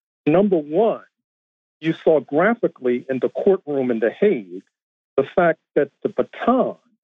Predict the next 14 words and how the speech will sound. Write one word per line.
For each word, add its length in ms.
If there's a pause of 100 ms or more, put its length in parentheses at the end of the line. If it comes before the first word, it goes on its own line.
(480)
in 200
the 100
Pan-African 680
world 500
has 140 (120)
been 240
passed 560
officially 600 (800)
from 480 (320)
Black 240
Americans 600 (420)
to 300
South 200
Africa. 440